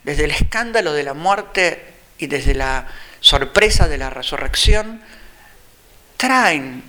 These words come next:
a sus corazones y a sus vidas el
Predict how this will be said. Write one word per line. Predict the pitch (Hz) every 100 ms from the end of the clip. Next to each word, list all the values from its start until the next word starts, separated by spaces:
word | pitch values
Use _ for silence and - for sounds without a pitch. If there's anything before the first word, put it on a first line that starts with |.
| - _ _
a | -
sus | - 151
corazones | - 156 151 220 208 185 170
y |
a |
sus | 139 - -
vidas | 196 208 214 214 - - - - - - _ -
el | 180 180 180